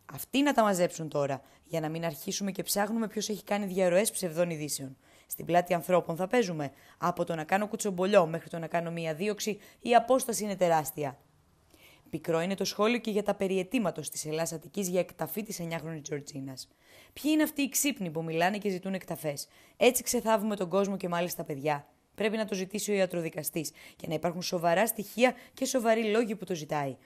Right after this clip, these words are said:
Και αν συνενέσει η δικαιοσύνη για να δώσει σχετική παραγγελία. Τι μακάβρια πράγματα είναι αυτά που κάνουν το γύρο του διαδικτύου. Το ξαναλέω, ή όλη η Ελλάδα βλέπει C S I ή χαπακώνονται. Δεν είμαστε στα καλά μας. Κάτι γίνεται.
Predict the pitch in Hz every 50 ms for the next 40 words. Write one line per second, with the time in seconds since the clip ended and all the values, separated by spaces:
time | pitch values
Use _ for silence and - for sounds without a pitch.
0 | _ - - _ _ - 165 165 160 - - 185 180 180 185 185 190 190 - 180
1 | 180 180 - 175 170 - - 202 214 233 208 196 190 180 175 165 180 190 - -
2 | - - 180 160 170 160 180 170 175 160 160 156 151 147 147 147 147 143 131 -
3 | - _ _ _ _ - 302 302 302 302 302 - 269 269 247 220 226 208 202 196
4 | 190 185 185 185 180 185 180 175 175 160 - - 180 156 - - - 170 170 175
5 | 160 175 170 151 143 175 160 160 143 147 143 151 147 143 139 - - 151 143 135
6 | 123 - _ _ _ _ - 185 - - 202 196 196 185 185 180 165 147 139 131
7 | - - - - - _ _ _ - 175 190 214 214 208 214 220 220 208 202 196
8 | 190 190 202 208 185 190 180 185 185 180 185 160 - - 180 170 156 - - 190
9 | 214 233 247 240 - - - 240 - 240 240 233 202 190 - 185 175 160 151 147
10 | 135 143 135 131 - _ - - _ _ 151 175 185 190 185 185 185 - - 156
11 | - 170 160 - 156 151 147 143 143 156 160 151 - - _ - 233 247 240 247
12 | 240 202 185 208 196 170 143 139 - 139 123